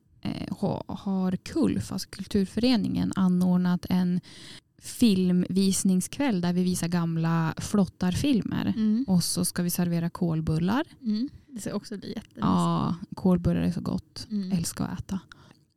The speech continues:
Speaker 1: Och sen så tjugosjunde, bara några dagar senare, tjugosjunde oktober, då är det stand-up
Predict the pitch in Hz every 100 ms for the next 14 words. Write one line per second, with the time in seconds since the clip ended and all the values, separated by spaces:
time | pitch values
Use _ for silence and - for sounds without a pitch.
0 | _ _ - 214 214 220 214 214 202 -
1 | - 220 - - 214 175 175 202 240 214
2 | 175 185 180 180 180 180 175 180 170 185
3 | 180 214 175 180 - 196 220 - 185 170
4 | 165 185 190 226 220 190 185 180 175 -
5 | - 208 262 151 - -